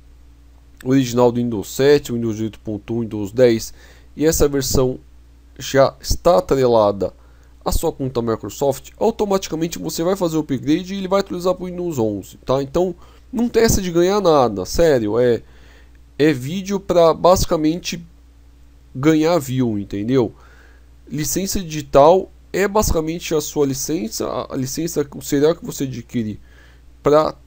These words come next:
ter a liberdade de utilizar o Windows dez atrelado ao Windows sete ou oito ponto um, atrelado à sua conta da Microsoft, tá bom? Então é basicamente isso.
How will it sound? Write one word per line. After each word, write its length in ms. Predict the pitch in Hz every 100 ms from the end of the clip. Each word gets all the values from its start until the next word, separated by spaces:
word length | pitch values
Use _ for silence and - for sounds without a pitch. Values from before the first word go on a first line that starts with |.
| -
ter 280 | 139 123 -
a 80 | 131
liberdade 600 | 135 127 120 113 110 104
de 100 | 107
utilizar 500 | 101 117 110 101 104
o 120 | 107
Windows 260 | 131 165 151
dez 240 | 175 185
atrelado 520 | 185 175 175 143 139
ao 60 | 123
Windows 220 | 117 110
sete 340 | 131 127 -
ou 80 | 104
oito 220 | 107 104
ponto 380 | - 110 107 131
um, 80 | 147 - - -
atrelado 420 | - - 156 147
à 40 | 156
sua 180 | 151 151
conta 360 | 147 143 147
da 220 | 143 143
Microsoft, 920 | 131 147 - 151 - 110 113 110 - -
tá 120 | -
bom? 260 | 110 151 160 - -
Então 140 | - 135
é 40 |
basicamente 600 | 233 233 - 233 247 -
isso. 360 | 185 220 -